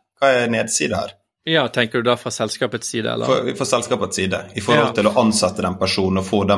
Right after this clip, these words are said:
Speaker 1: ressursene permanent.
Speaker 2: Ja, altså, eh, den største fordelen med å rett og slett ansette, og særlig da permanent, er kontroll og forutsigbarhet. Du kan med ganske stor sikkerhet si hvor stor arbeidsstyrke du har,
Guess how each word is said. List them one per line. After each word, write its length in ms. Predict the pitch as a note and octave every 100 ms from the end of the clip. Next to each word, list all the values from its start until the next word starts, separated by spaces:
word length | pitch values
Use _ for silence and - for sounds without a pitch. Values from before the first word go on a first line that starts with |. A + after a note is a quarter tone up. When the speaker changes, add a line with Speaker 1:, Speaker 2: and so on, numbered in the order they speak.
| F#2
Speaker 1:
ressursene 480 | F#2+ G2 F#2+ F2+ F#2
permanent. 520 | F#2 F2 F#2+ - - _ _ _
Speaker 2:
Ja, 200 | E3+ C#3 - _ _ -
altså, 440 | C#3+ - D3 C#3+ - _ -
eh, 380 | D3 C#3+ C#3+ C#3+ - _ _ _ _
den 100 | C#3+
største 600 | C3+ - F3 E3 - G#3
fordelen 420 | - C3+ C3+ C#3+ A#2
med 120 | A#2
å 40 |
rett 160 | B2+ -
og 80 | A2+
slett 40 |
ansette, 600 | C3+ B2+ A2 - B2 E3+ E3+
og 80 | -
særlig 280 | - A#2+ A#2+
da 80 | A2+
permanent, 580 | - A2+ A2+ E3 F#3+ -
er 260 | C#3 B2+ - - _ _
kontroll 400 | B2 A#2 C#3 A#2+
og 80 | A2
forutsigbarhet. 760 | A#2+ - A#2+ A2 G2+ A2 - - _ - - - _ -
Du 80 | C3+
kan 180 | D#3 D3
med 260 | D3 C3+
ganske 400 | C#3 D3 - -
stor 160 | - D3+
sikkerhet 400 | - D3 B2 G#2+
si 200 | - C3+
hvor 260 | A#2 A2+ C3
stor 560 | - - D#3 B2 G#2+ -
arbeidsstyrke 580 | A#2+ B2+ - A#2 - A#2
du 120 | A2+
har, 320 | B2 C3 G#3